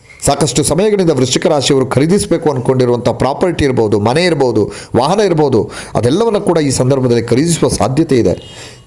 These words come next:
ಕೇವಲ ಹಣವನ್ನು ಗಳಿಕೆ ಮಾಡೋದು ಮಾತ್ರ ಅಲ್ಲ, ಉಳಿತಾಯ ಮಾಡುವಂಥ ಕೆಲಸವನ್ನು ಕೂಡ ನೀವು ಪ್ರಾರಂಭ ಮಾಡಬೇಕಾಗಿದೆ. ಇನ್ನು ಮಕರ ರಾಶಿ ನೋಡಿ, ಮಕರ ರಾಶಿಯವರಿಗೆ ಈ ಸಮಯ ಅನ್ನೋದು ವಿಶೇಷವಾಗಿ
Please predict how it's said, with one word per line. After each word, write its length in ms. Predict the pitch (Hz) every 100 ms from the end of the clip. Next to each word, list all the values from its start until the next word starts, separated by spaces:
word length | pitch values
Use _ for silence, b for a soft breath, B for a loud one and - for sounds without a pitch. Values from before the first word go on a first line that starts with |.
| -
ಕೇವಲ 340 | 151 165 131
ಹಣವನ್ನು 420 | 98 127 202 220
ಗಳಿಕೆ 260 | 185 180 165
ಮಾಡೋದು 320 | 143 131 113
ಮಾತ್ರ 280 | 104 139 170
ಅಲ್ಲ, 420 | 139 120 110 117
ಉಳಿತಾಯ 400 | 110 135 175 175
ಮಾಡುವಂಥ 360 | 165 139 127 127
ಕೆಲಸವನ್ನು 500 | 131 175 175 185 180
ಕೂಡ 180 | 151
ನೀವು 200 | 135 120
ಪ್ರಾರಂಭ 360 | 110 104 117 151
ಮಾಡಬೇಕಾಗಿದೆ. 920 | 135 120 110 - 104 98 87 - B B B B -
ಇನ್ನು 140 | 101
ಮಕರ 260 | 95 110 113
ರಾಶಿ 340 | 113 101 - - - - - _ - - - - -
ನೋಡಿ, 260 | 107 110 80 B B B -
ಮಕರ 180 | 90 120
ರಾಶಿಯವರಿಗೆ 480 | 117 113 117 110
ಈ 60 | 110
ಸಮಯ 260 | - 113 123
ಅನ್ನೋದು 320 | 117 117 104
ವಿಶೇಷವಾಗಿ 880 | 104 127 139 143 131 131 165 143